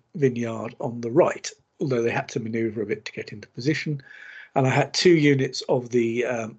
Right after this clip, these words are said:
the basic cavalry sitting behind the lines, um, in reserve position, sort of either side of the gap.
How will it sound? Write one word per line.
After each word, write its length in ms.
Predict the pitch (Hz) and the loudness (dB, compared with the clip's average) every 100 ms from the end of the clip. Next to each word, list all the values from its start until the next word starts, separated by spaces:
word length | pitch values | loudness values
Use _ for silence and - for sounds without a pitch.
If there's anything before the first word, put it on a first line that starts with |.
| _ | _
the 80 | 139 | 2
basic 360 | 147 135 - | 2 2 -4
cavalry 420 | - 120 113 113 113 | -6 -4 0 0 0
sitting 300 | - 139 120 | -4 -4 -4
behind 400 | 123 120 120 120 | -2 -2 -2 -2
the 100 | 110 | -2
lines, 540 | 110 113 107 107 - - - - _ _ _ 143 | -2 -4 -6 -10 -14 -18 -20 -20 _ _ _ -6
um, 260 | 117 110 147 | -4 -6 -8
in 160 | 110 | -6
reserve 340 | 117 127 165 160 | 0 6 8 8
position, 400 | 143 147 - 139 | 2 2 0 -2
sort 220 | 143 127 | -2 0
of 60 | |
either 240 | 165 139 131 | 0 2 2
side 420 | - 135 120 120 | 4 4 4 0
of 260 | - 113 113 | -2 -4 -4
the 80 | |
gap. 320 | 120 139 - | 0 0 -2